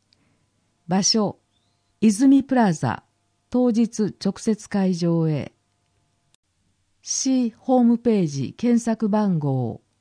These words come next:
一零零八五一六。二次元コードがあります。問い合わせ、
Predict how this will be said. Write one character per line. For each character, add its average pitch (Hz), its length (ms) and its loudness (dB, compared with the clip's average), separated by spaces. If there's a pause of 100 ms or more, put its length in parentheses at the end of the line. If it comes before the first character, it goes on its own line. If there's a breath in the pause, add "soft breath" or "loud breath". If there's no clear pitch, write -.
(520)
一 254 320 0
零 247 280 4
零 190 380 0 (200)
八 208 360 -4
五 220 300 2
一 143 280 -4
六。 156 460 -6 (1040)
二 196 140 0
次 226 100 -2
元 247 240 2
コ 247 220 -2
ー 220 40 0
ド 147 140 -2
が 135 80 -2
あ 131 80 0
り 135 160 -2
ま 135 160 -2
す。 - 320 -14 (1400)
問 240 220 2
い 233 40 4
合 220 80 2
わ 208 140 -2
せ、 170 400 -4